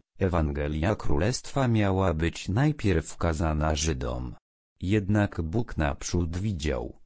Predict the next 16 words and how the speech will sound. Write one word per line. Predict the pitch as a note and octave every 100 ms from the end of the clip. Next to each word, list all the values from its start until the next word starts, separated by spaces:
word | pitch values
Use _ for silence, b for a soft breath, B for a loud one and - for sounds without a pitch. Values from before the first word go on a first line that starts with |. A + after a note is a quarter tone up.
| -
że | - C#3
jako | F2+ C2+ - E2
naród | G2+ A#2 D#2 C#2+ -
oni | A#2 A#2+ F2
jej | D#2+ E2+ F2
nie | E2 E2
ocenią | D#2 D2 - D3 C3+ C#3 C#3 -
ani | E2+ E2+ C#2+ C#2
też | F#2 D#2 -
nie | C3+ G2+
przyjmą, | - B2 C3+ C3 G2 F2 -
i | D3 D#3 C#3
przez | - F2 E2 - -
swego | - - F#2+ F2 D2+
proroka | - C3 A2 - F2+ F2
przepowiedział, | - G#2 E2+ F2 A2 C3+ D#2+ C2+ A#1+ -